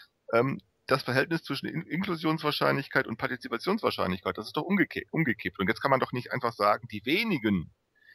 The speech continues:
die wenigen, die sozusagen, die von Inklusion, ähm, erreichen,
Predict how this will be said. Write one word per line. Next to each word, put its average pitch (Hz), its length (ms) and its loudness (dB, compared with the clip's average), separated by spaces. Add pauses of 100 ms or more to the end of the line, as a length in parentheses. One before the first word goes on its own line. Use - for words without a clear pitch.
(200)
die 107 140 -6
wenigen, 139 500 2
die 135 200 -2
sozusagen, 107 920 2 (680)
die 110 280 -2
von 107 200 2
Inklusion, 120 680 4 (300)
ähm, 98 220 0
erreichen, 110 680 2